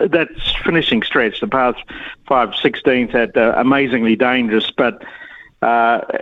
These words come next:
so exciting par three seventeenth, and even the eighteenth, um, perhaps just bland by comparison, but still an incredibly strong and difficult hole. I, I think those three holes, but, uh, now that we've had the opportunity in more recent years to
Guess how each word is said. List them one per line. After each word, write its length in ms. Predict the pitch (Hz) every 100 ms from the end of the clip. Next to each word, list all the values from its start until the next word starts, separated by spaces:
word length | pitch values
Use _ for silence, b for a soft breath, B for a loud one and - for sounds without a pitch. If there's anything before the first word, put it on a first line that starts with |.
| - -
so 180 | - 170
exciting 580 | 127 - 139 135 117 110
par 260 | - 127 117
three 220 | 113 107
seventeenth, 520 | - 120 117 123 123
and 100 | 160
even 240 | 208 170
the 100 | 135
eighteenth, 560 | 123 131 - 135 110 98 - B B B B -
um, 380 | 120 113 113 - - - -
perhaps 260 | 151 -
just 280 | - 123 -
bland 340 | 147 143 147 123
by 160 | 120
comparison, 680 | 110 120 131 147 160 123 104
but 200 | 120 113
still 240 | - 180
an 140 | 123 113
incredibly 580 | 117 - 170 139 113 107
strong 420 | - 139 131 117
and 100 | 110
difficult 400 | 135 - 113 98
hole. 440 | 123 143 104 92 - B B B B _
I, 300 | - 139 117
I 20 | 160
think 180 | 170
those 240 | 135 135 -
three 160 | 131
holes, 400 | 113 139 117 110 -
but, 300 | 139 113 -
uh, 140 | - 143 147 - 151
now 240 | 156 170
that 140 | 185
we've 160 | 135 135
had 160 | 143 131
the 120 | 131
opportunity 580 | 123 120 160 139 123 120
in 80 |
more 180 | 123 123
recent 340 | 123 135 - 123
years 200 | 120
to 120 | 117